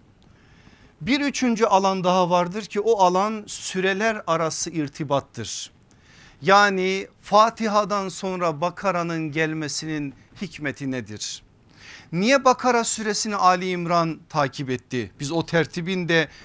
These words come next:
tevfiki olduğuna inananlardanız. Yani Allah Resulü aleyhissalatü vesselama bu işin Cebrail tarafından öğretildiğine inananlardanız. Öyle olduğu için Fatiha'dan Nas'a kadar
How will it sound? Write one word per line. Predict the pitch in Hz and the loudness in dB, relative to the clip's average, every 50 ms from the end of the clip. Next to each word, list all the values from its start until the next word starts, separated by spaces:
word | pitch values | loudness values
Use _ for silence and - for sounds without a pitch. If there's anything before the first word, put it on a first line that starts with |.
| - - | -20 -6
tevfiki | - 165 160 147 139 - 165 165 156 151 - 247 | 0 0 2 2 0 0 -2 -2 -2 -2 -4 0
olduğuna | 247 226 214 214 180 202 202 190 190 180 | 2 2 2 2 0 -2 -2 0 0 -2
inananlardanız. | - 180 165 170 170 165 165 160 165 160 160 156 147 147 156 147 151 147 147 147 - - - - - - - - - _ _ | 0 -2 0 0 2 2 2 0 0 2 0 0 2 2 0 0 0 -2 -2 -2 -4 -6 -6 -10 -16 -20 -20 -20 -20 _ _
Yani | 127 156 170 175 170 170 170 | 4 6 6 6 6 4 2
Allah | - 160 160 165 190 226 226 220 | 4 4 4 8 8 6 6 8
Resulü | 208 202 202 - - 202 196 | 4 2 0 -2 -2 0 2
aleyhissalatü | 175 170 170 175 175 - - - 175 185 185 180 - 180 | 2 2 2 0 -2 -2 -4 -2 0 0 -2 -2 -4 -6
vesselama | 170 165 - - 180 170 170 165 170 170 170 165 - - - - - - | -6 -6 -4 -4 0 0 0 0 2 2 2 2 0 -4 -14 -20 -8 -4
bu | 185 247 233 | -4 -2 0
işin | 220 196 - - - 202 190 185 160 | 0 -2 -2 -2 -2 -2 -2 -2 -2
Cebrail | 139 175 175 160 160 180 180 180 233 262 226 | 0 0 0 2 4 2 2 4 2 -2 -2
tarafından | - 226 240 220 220 - - 226 220 214 196 214 208 196 175 - - - - - - | 0 0 2 2 2 0 -2 -6 -6 -2 0 0 0 0 -2 -10 -18 -20 -20 -6 0
öğretildiğine | 180 185 226 190 175 - - 196 170 160 180 180 180 175 165 | 2 2 2 2 0 -2 -4 -6 -4 -4 -6 -4 -4 -4 -4
inananlardanız. | 170 170 170 165 165 160 160 160 160 156 151 143 160 156 156 165 175 170 - - - - - - _ _ | 0 0 0 2 2 0 0 2 0 0 0 0 -2 -2 -2 -2 -4 -6 -8 -10 -12 -20 -20 -20 _ _
Öyle | - 196 220 233 226 214 | 8 8 8 8 6 4
olduğu | 208 190 190 190 190 170 165 208 226 | 4 6 6 4 4 2 0 -4 -4
için | 233 247 226 - - 220 226 233 233 208 | -4 -4 -4 -4 -4 -2 -2 -2 -4 -8
Fatiha'dan | - - - 185 180 180 180 180 - 196 180 170 185 180 175 165 185 208 220 220 220 220 214 - - - - - - - | -10 0 4 6 6 6 4 2 0 0 2 4 4 4 4 4 2 2 2 2 0 -4 -8 -10 -18 -20 -20 -20 -12 -4
Nas'a | 147 156 160 165 170 165 - - 226 | 2 4 4 6 6 4 2 2 0
kadar | 214 - 202 180 151 147 151 147 151 147 143 | 0 2 0 0 2 4 2 2 2 0 -4